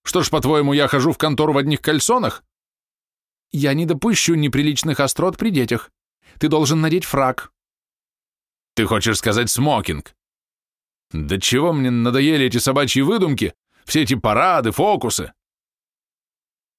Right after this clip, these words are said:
Но через три минуты Бэббит таким тоном буркнул: «Не знаю, стану ли я переодеваться», что было ясно,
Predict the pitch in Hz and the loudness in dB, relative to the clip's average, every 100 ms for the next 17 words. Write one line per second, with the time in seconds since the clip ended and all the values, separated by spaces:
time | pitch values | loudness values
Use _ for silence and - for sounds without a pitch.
0 | _ _ 92 90 85 98 95 - 101 95 | _ _ -4 -2 0 0 0 0 -2 0
1 | 95 101 90 95 90 85 - _ 98 - | 0 -2 -2 0 -2 -4 -8 _ -6 -4
2 | 95 85 95 87 87 95 80 90 78 - | -2 0 0 0 0 -2 -2 -4 -4 -8
3 | _ _ 165 175 117 101 92 - 98 95 | _ _ -6 -2 -2 0 -2 0 -2 0
4 | 92 95 98 95 92 143 240 - - - | 0 0 -2 -2 0 0 0 -4 -8 -12
5 | _ _ _ _ - - 147 143 135 143 | _ _ _ _ -16 -6 -2 0 2 2
6 | 156 - 139 | 0 -2 -4